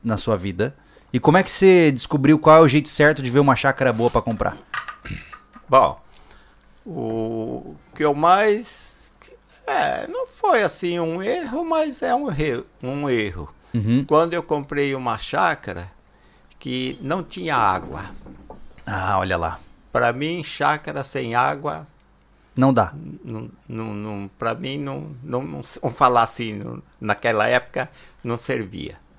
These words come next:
Speaker 1: Uhum.
Speaker 2: né? Então eu procurava sempre
Speaker 1: Nem com poço, você diz assim?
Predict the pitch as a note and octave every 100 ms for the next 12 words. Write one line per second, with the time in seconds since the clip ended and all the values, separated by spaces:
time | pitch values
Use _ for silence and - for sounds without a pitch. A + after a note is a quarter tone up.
0 | - A#2+ F#2+ A2+ C3 C3+ G2 G2+ G#2+ _
1 | _ - G2+ A2 - A#2+ - A#2 G#2+ G#2
2 | - - A#2+ C#3+ D3 F3+ D#3+ D3 G#2+ A2+
3 | G#2+ A2 G2+ F#2+ -